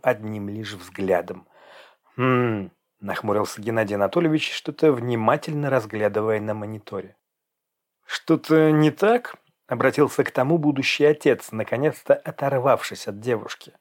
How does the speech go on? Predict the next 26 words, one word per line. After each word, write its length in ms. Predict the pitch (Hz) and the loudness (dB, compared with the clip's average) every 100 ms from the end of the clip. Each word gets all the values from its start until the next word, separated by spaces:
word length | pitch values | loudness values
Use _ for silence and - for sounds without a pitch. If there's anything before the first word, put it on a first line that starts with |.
| _ _ _ _ _ _ _ _ | _ _ _ _ _ _ _ _
Даша 380 | 98 107 - 113 | -6 -4 -2 -2
с 140 | 98 - | -4 -6
шумом 500 | - - 135 117 110 | -8 -4 -2 -2 -6
втянула 540 | - - 113 117 107 | -10 -8 -4 -4 -4
воздух, 560 | 107 170 120 110 - - - _ - | -2 -4 0 0 0 -8 -18 _ -4
едва 500 | 139 139 151 180 - | -4 -2 -4 -4 -2
удержавшись 1040 | 165 135 156 139 135 151 127 - 110 - | -4 -2 -4 -2 0 2 2 -2 -6 -8
от 120 | 104 | -8
того, 200 | - 120 | -2 -2
чтобы 320 | 147 - 139 135 | -2 -4 0 0
не 140 | 131 | -2
вскочить 480 | - 143 135 180 - | -6 -6 -4 -6 -8
с 80 | - | -12
кушетки. 560 | 101 - 123 - - _ _ _ - | -8 -2 -4 -4 -20 _ _ _ -4
«Низко 600 | 190 208 190 - 185 190 | 0 2 0 4 6 6
расположена 640 | 180 - 160 175 170 180 175 | 4 2 4 6 6 4 2
плацента 640 | 180 190 - 208 123 110 | 4 2 6 4 6 2
по 140 | 120 | 2
передней 420 | 113 123 110 110 117 | -2 0 2 0 -4
стенке», — 560 | - 147 104 - 90 _ _ _ | -2 -2 -2 -4 -18 _ _ _
сообщил 520 | - 117 - 131 110 | 2 4 4 2 0
доктор, 500 | 101 156 - - - _ _ - | 2 2 2 -6 -6 _ _ -8
следом 400 | 123 135 151 147 | -2 2 2 0
обратившись 680 | - 117 113 - 127 - 120 | -4 -4 -4 -4 -8 -8 -8
к 60 | 117 | -4
Даше. 420 | 110 98 - | -2 -2 -4